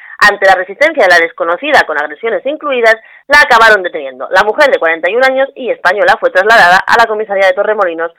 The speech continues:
pero instantes antes de entrar se desnudó antes de pasar a disposición del guardia. Fuentes policiales han informado que los agentes pudieron convencer a la mujer para que se vistiera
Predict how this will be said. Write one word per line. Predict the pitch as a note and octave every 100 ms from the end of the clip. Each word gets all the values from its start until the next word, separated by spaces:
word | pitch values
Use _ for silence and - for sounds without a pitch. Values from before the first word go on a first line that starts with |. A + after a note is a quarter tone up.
| - - _
pero | F#4+ F4
instantes | - D4 C#4 C#4
antes | C4 F#3 D#3+
de | A3+
entrar | A3+ G3 F#3+
se | C4
desnudó | C4+ C#4+ B3 G#3 G#3+ - - - D#4
antes | C4+ C4
de | A#3
pasar | G3 G3+ G3+
a | E3+ G3
disposición | G3 E3+ E3+ F3 F3
del | E3+ F3 D3+
guardia. | B2+ - - -
Fuentes | C#4+ G3 D#4+
policiales | F4 D4 B3 A3+ -
han | C4+
informado | B3 G3+ F#3 F3+
que | E3+
los | F#3+
agentes | F3+ E3 D#3+ G3+
pudieron | F3+ G3 F3+
convencer | A#3+ F4 A3 B3+ A#3+
a | A3
la |
mujer | C4 F#3+ F#3
para | G#3+ B3+
que | F4
se | G#4+
vistiera | G#4 - C4+